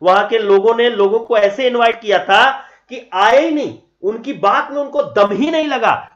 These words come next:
उन्होंने ऐसा trailer दिखाया ही नहीं। Main सारा focus, upline कितना अच्छा भी presentation दे रहा हो, अगर आपके invitation में दम नहीं है, तो वो नहीं आएगा, और अगर वो नहीं आया, तो आपके business की शुरुआत ही नहीं हुई। मतलब, आवाहन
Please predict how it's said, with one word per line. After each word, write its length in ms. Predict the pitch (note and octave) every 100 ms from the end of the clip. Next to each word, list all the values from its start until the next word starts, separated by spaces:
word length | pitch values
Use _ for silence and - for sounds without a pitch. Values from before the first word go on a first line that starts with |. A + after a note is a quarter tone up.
| -
उन्होंने 500 | G#3 - A#3 C#4 C#4+
ऐसा 320 | A3+ G#3+ C#4+
trailer 360 | - A#3 B3+ C4+
दिखाया 500 | F#3+ - - B3+ E4
ही 80 |
नहीं। 260 | D4+ E3+ G#2+ _ C#3+
Main 340 | F#3+ C4+ D4
सारा 400 | - A3+ G#3+ C#4
focus, 480 | - A3+ A3+ G3+ -
upline 400 | F3 - A3+ B3
कितना 320 | A#3 G3 G3+
अच्छा 340 | C4 C4+ B3+ A3+
भी 100 | A#3
presentation 680 | G#3 F#3+ G#3 G#3 G3 G3+
दे 120 | F#3 F3
रहा 120 | D3+
हो, 400 | D3 A#3 B3 _ _ _ -
अगर 240 | D#3+ G#3+ E3
आपके 380 | E3 A3+ A#3 A#3+
invitation 520 | G3 G3 G3 F#3+ A3+
में 260 | A3 D3 A2+
दम 240 | A#3 B3
नहीं 240 | F3+ D3
है, 420 | A#2+ C3+ - - _ _ G3+
तो 100 | F3
वो 260 | D3+ F#3
नहीं 480 | D3+ B2+ C3 F3+ G3
आएगा, 600 | D3+ C#3+ C3+ D#3 - -
और 100 | C3+
अगर 200 | D3+ F3
वो 100 | F3
नहीं 360 | E3 E3+ G#3+ C#4
आया, 300 | G#3 D3 D#3+
तो 140 | F3
आपके 260 | E3 E3 F#3
business 300 | D#3+ E3+ E3+
की 80 | F3
शुरुआत 580 | - F#3+ F#3 F#3 G3 G#3
ही 160 | G3+
नहीं 220 | G3+ F3+ D#3
हुई। 320 | C#3 - - -
मतलब, 440 | D3 E3+ G3 G#3+ -
आवाहन 720 | F3+ F3 F3+ F3+ F3+ E3 -